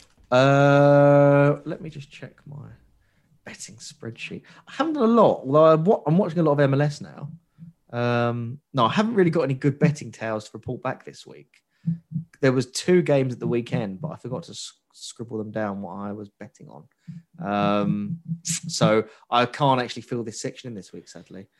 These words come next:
But I did note that Los Angeles, have you seen this? Atuesta, Vela, very talented team,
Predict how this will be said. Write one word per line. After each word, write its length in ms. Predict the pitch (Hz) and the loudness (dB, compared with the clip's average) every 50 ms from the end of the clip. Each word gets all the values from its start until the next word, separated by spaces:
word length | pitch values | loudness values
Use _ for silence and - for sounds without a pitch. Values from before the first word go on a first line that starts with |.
| _ _ _ - | _ _ _ 2
But 280 | 143 135 120 - - - | 2 2 2 0 -2 -6
I 80 | 143 135 | -6 -4
did 220 | - 196 208 196 | 0 0 0 2
note 300 | 208 202 180 123 120 - | 2 2 2 2 2 0
that 160 | 123 107 123 | -2 -2 -2
Los 240 | 139 139 123 - - | 0 -2 -2 -2 -4
Angeles, 540 | 165 170 165 147 147 - - - - - - | -6 -6 -6 -8 -8 -12 -16 -20 -20 -20 -16
have 80 | 139 147 | -14 -14
you 40 | |
seen 240 | 147 - 196 190 208 | -10 -8 -8 -8 -8
this? 160 | 254 247 - - _ _ _ _ _ _ _ - 127 123 123 _ - _ _ | -8 -10 -14 -16 _ _ _ _ _ _ _ -14 -14 -14 -16 _ -20 _ _
Atuesta, 920 | - 120 - - - 127 123 123 117 113 - - - - 120 120 117 113 113 113 | -4 -4 -4 -4 -4 0 0 0 0 0 -4 -8 -6 -4 -2 -2 -2 -2 -4 -4
Vela, 380 | 117 123 117 113 113 113 113 | -2 0 2 2 2 0 -2
very 260 | 117 123 143 135 131 127 | -2 0 2 2 2 0
talented 360 | - - 120 113 107 113 110 | -2 -6 -8 -8 -8 -10 -10
team, 300 | - - 123 113 104 | -6 -4 -4 -4 -4